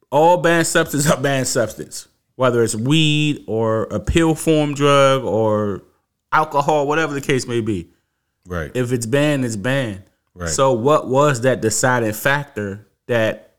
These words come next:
Speaker 1: made them say she's good, but she isn't?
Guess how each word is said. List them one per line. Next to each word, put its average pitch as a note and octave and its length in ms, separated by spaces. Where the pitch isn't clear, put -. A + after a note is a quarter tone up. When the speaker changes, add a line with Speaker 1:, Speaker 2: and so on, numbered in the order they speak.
Speaker 1:
made A2+ 500
them D#3 240
say G2 460
she's C3+ 420
good, A#2 320
but G2+ 140
she B2 260
isn't? A2 280